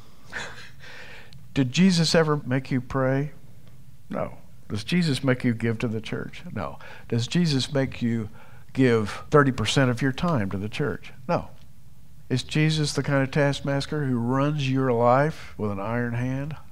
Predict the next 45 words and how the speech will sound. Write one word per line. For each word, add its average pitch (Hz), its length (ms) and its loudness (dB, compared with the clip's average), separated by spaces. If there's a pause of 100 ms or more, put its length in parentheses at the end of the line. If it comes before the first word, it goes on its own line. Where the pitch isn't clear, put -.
(300)
No. 185 300 -2
When 185 300 2
has 175 240 2
he 165 100 4
ever 160 240 2
done 196 240 -2
that? - 300 -8 (640)
When's 180 160 0
he 175 100 4
come 185 260 2
to 143 120 0
you 123 200 2
and 113 100 -2
said, 110 240 0 (320)
"You 123 120 4
haven't 127 200 6
prayed 160 240 4
to 127 60 0
me 117 160 0
five 120 340 8
times 113 300 2
a 101 60 -4
day, 98 600 6
and 104 380 0 (100)
you 110 140 -2
better 127 180 4
start 123 300 6
doing 196 160 8
that, 156 160 10
boy, 156 240 12
or 165 40 8
you're 151 100 8
gonna 160 140 6
be 170 80 6
in 170 120 4
trouble"? 220 500 6 (140)
He 131 80 -2
doesn't 214 200 4
operate 98 440 0
that 143 200 4
way 196 200 6
at 226 80 6
all, 233 240 8
does 156 200 6
he? 76 200 -6